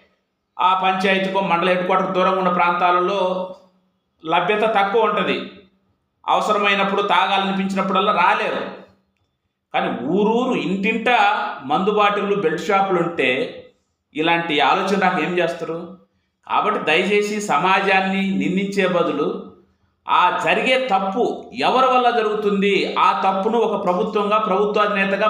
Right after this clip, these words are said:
మనం కంట్రోల్ చేసేటువంటి అవకాశం ఉందా లేదా అంటే ఖచ్చితంగా అవకాశం ఉంది. మద్యం షాపుల సంఖ్య తగ్గించండి, కేవలం మండల హెడ్ క్వార్టర్కే పరిమితం చేయండి, అక్కడ కూడా లిమిట్గా రెండో మూడో పెట్టండి, బెల్ట్ షాప్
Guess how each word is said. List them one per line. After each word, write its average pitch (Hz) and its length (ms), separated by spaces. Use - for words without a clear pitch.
మనం 185 240
కంట్రోల్ 196 380
చేసేటువంటి 190 480
అవకాశం 202 400
ఉందా 196 240
లేదా 185 260
అంటే 196 200
ఖచ్చితంగా 247 360
అవకాశం 220 360
ఉంది. 226 220
మద్యం 220 320
షాపుల 226 340
సంఖ్య 208 280
తగ్గించండి, 220 600
కేవలం 202 420
మండల 185 300
హెడ్ 185 260
క్వార్టర్కే 214 460
పరిమితం 208 440
చేయండి, 208 360
అక్కడ 214 220
కూడా 214 200
లిమిట్గా 214 420
రెండో 202 240
మూడో 220 300
పెట్టండి, 208 420
బెల్ట్ 180 240
షాప్ 220 200